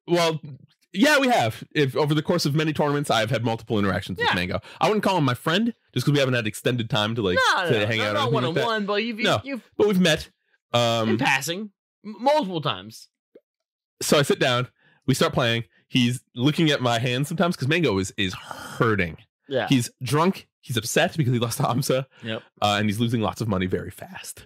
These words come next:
Speaker 2: Uh-huh.
Speaker 1: Um, Slime is not
Speaker 2: Th-, th-, this, this table limit is
Speaker 1: I think this is thirty-five,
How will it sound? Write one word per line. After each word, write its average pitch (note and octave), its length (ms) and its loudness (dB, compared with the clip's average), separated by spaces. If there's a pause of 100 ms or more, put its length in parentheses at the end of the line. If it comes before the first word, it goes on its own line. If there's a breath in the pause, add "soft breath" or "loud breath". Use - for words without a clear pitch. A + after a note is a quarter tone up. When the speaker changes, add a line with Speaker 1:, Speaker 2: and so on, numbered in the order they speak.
Speaker 2:
Uh-huh. A2 260 -12 (140)
Speaker 1:
Um, G#2 380 0 (240 soft breath)
Slime D3 280 2
is C#3+ 60 2
not C3+ 160 2
Speaker 2:
Th-, C3 100 0
th-, F#3 220 0
this, D#3+ 220 -4 (180)
this D3+ 120 -4
table D3+ 280 -2
limit C3 280 0
is A2 720 -4
Speaker 1:
I D3 40 2
think F#3+ 160 2
this F3 80 2
is D3+ 120 0
thirty-five, E2+ 840 -2